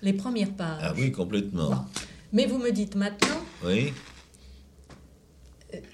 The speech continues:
Speaker 1: c'est parti des premières pages
Speaker 2: Oui.
Speaker 1: où j'étais
Speaker 2: Oui.
Speaker 1: en train de regarder.
Speaker 2: Oui,
Speaker 1: Donc vous les avez
Speaker 2: seulement,
Speaker 1: ré-
Speaker 2: il y avait des choses qui s'étiraient trop, il y avait des choses qui étaient,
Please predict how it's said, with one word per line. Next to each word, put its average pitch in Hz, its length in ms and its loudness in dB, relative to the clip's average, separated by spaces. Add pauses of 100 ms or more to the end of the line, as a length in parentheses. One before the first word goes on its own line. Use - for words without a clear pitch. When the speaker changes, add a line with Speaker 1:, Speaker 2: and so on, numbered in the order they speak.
Speaker 1:
c'est - 240 -2
parti 320 520 -4 (420)
des 190 240 2
premières 202 480 4
pages - 300 -4
Speaker 2:
Oui. 147 280 8
Speaker 1:
où 294 240 0
j'étais 220 520 0
Speaker 2:
Oui. 180 240 8
Speaker 1:
en 196 40 2
train 247 160 -2
de 202 80 0
regarder. 190 460 2
Speaker 2:
Oui, 202 60 6
Speaker 1:
Donc 147 140 8
vous 202 140 10
les 262 160 6
avez 226 180 10
Speaker 2:
seulement, 214 180 8
Speaker 1:
ré- 104 80 0
Speaker 2:
il 110 60 0
y 107 60 6
avait 98 220 6
des 95 160 4
choses 101 260 2
qui 95 140 -4
s'étiraient 98 680 2
trop, 95 460 8
il 95 100 8
y 87 40 8
avait 82 280 4
des 80 200 0
choses 85 380 -2
qui 82 120 -10
étaient, 78 480 -4